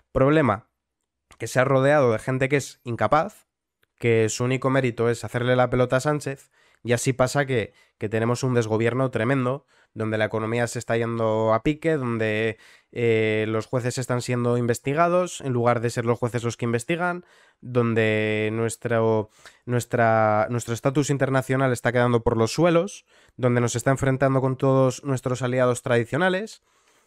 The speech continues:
donde está enfrentando a la población unos contra otros, cada vez más y peor.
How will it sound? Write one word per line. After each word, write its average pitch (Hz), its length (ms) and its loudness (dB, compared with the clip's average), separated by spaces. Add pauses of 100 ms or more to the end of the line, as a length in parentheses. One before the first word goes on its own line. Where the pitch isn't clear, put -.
donde 123 240 2
está 131 160 0
enfrentando 135 480 0
a 127 40 4
la 120 100 2
población 123 420 0
unos 131 240 0
contra 120 320 0
otros, 151 340 -2
cada 110 200 2
vez 113 120 2
más 117 280 0
y 110 40 -4
peor. 139 380 0